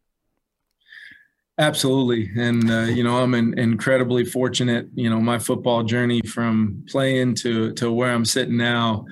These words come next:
um, you know, wins and losses and, and hard years, good years, all those things culminating with, uh,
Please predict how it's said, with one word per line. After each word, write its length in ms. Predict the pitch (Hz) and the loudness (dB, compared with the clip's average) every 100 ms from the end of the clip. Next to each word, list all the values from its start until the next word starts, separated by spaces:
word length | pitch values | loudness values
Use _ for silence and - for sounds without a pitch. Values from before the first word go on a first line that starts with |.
| - - _ - | -16 -18 _ -6
um, 560 | 113 110 104 104 107 104 | 0 0 0 0 0 0
you 120 | 123 | 0
know, 120 | 117 | 0
wins 340 | 120 143 139 | 2 2 2
and 100 | 131 | 0
losses 580 | 131 135 123 - 131 120 | 2 2 0 0 0 0
and, 220 | 113 110 | 0 0
and 120 | 113 113 | -2 -2
hard 300 | 117 127 123 | 2 2 2
years, 300 | 127 123 104 | 2 0 0
good 200 | 131 123 | -2 0
years, 320 | 127 123 120 | 0 0 0
all 140 | 123 | 0
those 300 | 120 120 113 | 0 -2 -2
things 240 | 127 120 110 | -2 -2 -2
culminating 600 | - 123 123 117 120 123 | -2 0 0 0 0 0
with, 320 | 123 117 - | 0 -2 -2
uh, 300 | 120 113 | 0 0